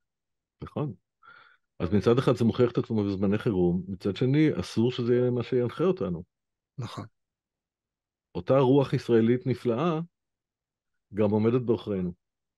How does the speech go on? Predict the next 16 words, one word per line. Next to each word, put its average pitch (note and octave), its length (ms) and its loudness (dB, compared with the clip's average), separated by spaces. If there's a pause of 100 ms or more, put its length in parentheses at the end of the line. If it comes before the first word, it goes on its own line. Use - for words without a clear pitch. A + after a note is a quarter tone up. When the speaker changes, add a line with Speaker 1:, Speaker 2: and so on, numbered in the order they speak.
(140)
Speaker 1:
זאת F#2+ 180 -6
אומרת, G#2+ 380 2
היא, G2+ 300 2
כי - 100 -4
היא G#2 80 2
מאפשרת D3 480 0
לנו, B2 420 2
אה, G2+ 180 0
לא G#2 140 0
לתבוע C#3 400 -2
מהשלטון C3 640 -2 (880)
את F#2 120 -10
מה A2+ 100 2
ששלטון A#2 440 0
אמור A2+ 220 4
לקיים. A2 440 -2